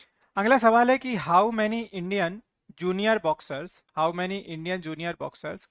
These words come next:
claimed the gold medal at the two thousand twenty-two एएसबीसी Asian Youth and Junior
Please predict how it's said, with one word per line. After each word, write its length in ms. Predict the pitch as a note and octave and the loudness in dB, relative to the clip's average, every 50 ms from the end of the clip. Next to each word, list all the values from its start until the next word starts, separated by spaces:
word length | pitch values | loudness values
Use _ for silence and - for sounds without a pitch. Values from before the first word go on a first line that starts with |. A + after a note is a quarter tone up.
| - - | -10 -8
claimed 320 | D3 D3 D3+ E3 F#3 - _ _ _ _ _ _ _ _ _ _ _ _ _ _ _ _ - E3 | -6 -6 -6 -8 -12 -18 _ _ _ _ _ _ _ _ _ _ _ _ _ _ _ _ -6 -6
the 120 | E3 - B3 | -4 -2 2
gold 260 | C#4 G#3+ A#3 A#3+ G#3+ | 4 4 4 4 4
medal 340 | F#3+ E3+ D#3+ E3+ F#3+ G#3+ - _ - | 2 2 2 0 -2 -2 -6 _ -2
at 140 | F3 F3 E3+ | -2 -2 0
the 240 | - D3+ C#3+ D3+ A#3+ _ _ _ - | 0 -4 -4 -4 -4 _ _ _ -10
two 100 | G#3 A3 - - | -10 -10 -6 0
thousand 400 | E3 E3+ F3 E3+ F#3 F#3+ F#3+ - | 2 2 2 2 -2 -6 -8 -6
twenty-two 560 | - E3 D#3+ D3+ - F#3 F3+ - D#3+ E3 G3 - _ _ _ _ _ - | -8 -8 -8 -6 -8 -8 -8 -8 -10 -14 -14 -16 _ _ _ _ _ -4
एएसबीसी 1160 | F#3 G3+ G#3+ A3 G#3 - - - F3 F3+ F3+ - - _ - E3 E3+ - - G3 G3 - - - | 0 0 0 0 -2 -4 -2 0 0 0 0 -2 -8 _ -8 -6 -6 -6 -6 -8 -10 -14 -12 -8
Asian 540 | E3+ E3 D#3+ - - F3 F#3 F#3+ F#3 G3+ G#3 _ _ _ _ _ _ D3+ D3 | -8 -8 -8 -8 -8 -6 -4 -4 -4 -6 -12 _ _ _ _ _ _ -14 -8
Youth 360 | F3+ F#3 D#3+ E3 G3 - - - _ _ - E3+ | -6 -4 -4 -4 -4 -8 -10 -20 _ _ -4 -2
and 260 | E3+ F3 F3 - - D#3+ | -2 -2 -2 -8 -8 -6
Junior 420 | E3+ E3+ F3 F3 F#3 G3 G3 | -6 -6 -4 -4 -2 -2 -2